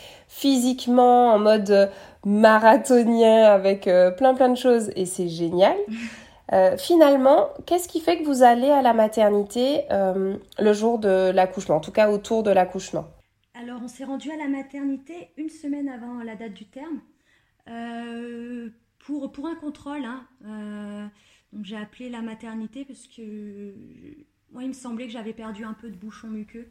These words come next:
Speaker 1: D'accord.
Speaker 2: Et donc, on m'a dit de pas me presser, de venir quand même, et que ce serait un entraînement pour, euh, pour lorsque ce serait, euh, vraiment le, le jour de l'accouchement.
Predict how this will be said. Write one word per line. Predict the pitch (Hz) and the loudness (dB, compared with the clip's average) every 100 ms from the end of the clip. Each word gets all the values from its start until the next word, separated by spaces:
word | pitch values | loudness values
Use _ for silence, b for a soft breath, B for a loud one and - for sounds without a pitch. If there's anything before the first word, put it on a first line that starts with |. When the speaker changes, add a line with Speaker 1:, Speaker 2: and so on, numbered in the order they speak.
| _ | _
Speaker 1:
D'accord. | - - - - - _ _ _ _ _ | -8 -8 -6 -10 -10 _ _ _ _ _
Speaker 2:
Et | 208 | -18
donc, | 190 214 233 | -14 -14 -14
on | 190 | -16
m'a | 190 | -14
dit | 202 | -12
de | 202 | -12
pas | 196 | -14
me | 190 | -16
presser, | 185 196 185 202 208 226 226 | -16 -18 -16 -12 -10 -10 -10
de | 190 | -12
venir | 190 185 190 - | -12 -14 -14 -16
quand | 190 | -16
même, | 180 180 202 220 185 | -14 -12 -12 -12 -14
et | |
que | 180 | -16
ce | 202 | -20
serait | - 196 | -20 -16
un | 190 | -14
entraînement | 180 - 180 175 185 214 220 - | -14 -16 -16 -14 -14 -14 -16 -18
pour, | 180 175 | -20 -20
euh, | 165 170 170 _ _ _ _ _ _ | -20 -20 _ _ _ _ _ _ _
pour | 180 | -18
lorsque | 185 185 - 185 185 | -16 -16 -18 -16 -16
ce | 165 185 | -18 -20
serait, | _ - 180 | _ -20 -20
euh, | 180 170 185 180 | -20 -20 -20 _
vraiment | 196 190 | -18 -16
le, | 196 180 | -14 -14
le | 180 | -14
jour | 196 214 | -14 -12
de | |
l'accouchement. | 202 202 208 233 311 | -14 -16 -16 -14 -14